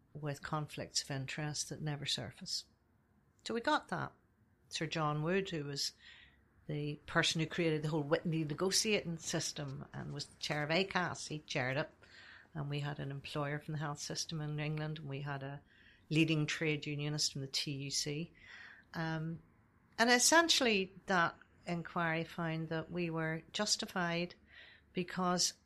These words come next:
as a public service union, we had a duty to speak out on behalf of our members and protect them. But we also had a duty to speak out on behalf of the public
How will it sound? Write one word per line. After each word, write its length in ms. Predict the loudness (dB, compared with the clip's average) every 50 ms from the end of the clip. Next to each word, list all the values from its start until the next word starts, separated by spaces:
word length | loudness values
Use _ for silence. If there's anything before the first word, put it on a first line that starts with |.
| _ _ _ -2
as 200 | 0 2 2 2
a 40 | 0
public 400 | 0 2 0 0 2 0 -2 2
service 540 | 2 2 4 2 0 0 -2 -2 -2 0 0
union, 480 | 0 0 0 0 -2 -2 -2 -2 -4 -6 -8 -14 -20 -20 -20 -20 -20 -20 _ 2
we 160 | 6 6 6
had 320 | 6 4 4 4 4 2 2
a 160 | 2 2 2 2
duty 600 | 0 0 0 0 2 0 0 -2 -2 -4 -10 -18 -20 -20 -12 -8
to 120 | -4 0
speak 340 | 0 0 2 2 2 2 2
out 160 | 0 0 0
on 140 | 0 -2 -2
behalf 440 | -2 -2 -2 0 0 -2 -2 -4 -8 -10 -14 _ -8
of 200 | -6 -6 -6 -6 -6 -4
our 180 | -2 -2 0
members 640 | 0 0 0 0 -2 -2 -2 -2 -2 -2 -4 -6 -6 -12 _ -20 -20 -20 -20 -20 -20 -20 -20 -8 -4
and 120 | -4 -4
protect 460 | -4 -4 -4 0 2 2 2 0 -4 -6
them. 160 | -6 -6 -6 -8 -14 -20 -20 -20 -20 -20 -20 -20 -20 -20 -20 -20 -20 -20 -20 -18 -6
But 120 | -4 -2 2
we 140 | 4 4
also 340 | 6 6 4 4 2 0 0
had 200 | 2 0 0 0
a 60 | -2
duty 460 | -4 -2 -2 -2 0 0 -2 -4 -4 -4
to 120 | -6 -2 0
speak 360 | 0 0 0 -2 -4 -2 -2
out 180 | -2 -2 -2 0
on 140 | -2 -2
behalf 380 | 0 0 -2 -2 -2 -4 -4 -4
of 120 | -6 -6
the 80 | -6 -12
public 400 | -8 -4 -4 -4 -2 -2 -6 -6